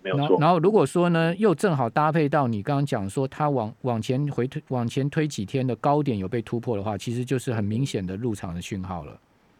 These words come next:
Speaker 1: 是的，没有错，对。
Speaker 2: 好，那等于说如果我们以台积电来做示范的话，呃，六月二十三号，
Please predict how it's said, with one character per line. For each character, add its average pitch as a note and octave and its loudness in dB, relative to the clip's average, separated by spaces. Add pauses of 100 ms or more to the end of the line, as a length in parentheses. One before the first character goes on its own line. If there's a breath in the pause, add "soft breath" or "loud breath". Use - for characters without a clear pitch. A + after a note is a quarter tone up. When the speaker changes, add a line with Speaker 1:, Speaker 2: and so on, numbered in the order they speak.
(140)
Speaker 1:
是 C3 -2
的， F#2+ 4
没 F#2 -12
有 F2 -8
错， E2+ -2 (140)
对。 F#2+ 4
Speaker 2:
好， - -10 (320 soft breath)
那 E3 0
等 C#3+ 2
于 C#3+ 2
说 E3+ 2
如 D#3+ 4
果 D#3+ 6
我 C3 2
们 B2+ 2
以 C3+ 2
台 B2+ 0
积 C#3+ -2
电 D3 2
来 A#2+ -2
做 C3+ -2
示 C3 -4
范 A#2+ -2
的 G#2 -4
话， G#2 -4 (420 soft breath)
呃， B2+ 2
六 E3+ 6
月 D#3+ 4
二 F3 4
十 C3+ -2
三 C#3 2
号， B2+ 0